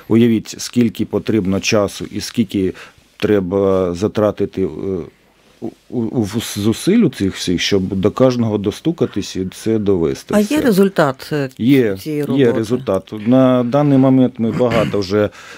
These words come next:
Speaker 1: ліквідували цих стихійних звалищ. Зараз там стоять інформаційні таблички,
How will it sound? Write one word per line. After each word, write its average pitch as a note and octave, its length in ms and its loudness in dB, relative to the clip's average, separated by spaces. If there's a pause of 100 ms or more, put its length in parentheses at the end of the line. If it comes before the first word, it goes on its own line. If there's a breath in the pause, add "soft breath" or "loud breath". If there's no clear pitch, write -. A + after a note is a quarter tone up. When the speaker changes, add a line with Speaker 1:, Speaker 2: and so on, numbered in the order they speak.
(100)
Speaker 1:
ліквідували A2 680 0
цих - 260 -10
стихійних G2+ 640 -4
звалищ. C#3+ 600 -2 (340 loud breath)
Зараз B2 500 0
там G#2+ 360 -2
стоять A2 480 -2
інформаційні G#2 720 -2
таблички, C#3+ 800 -4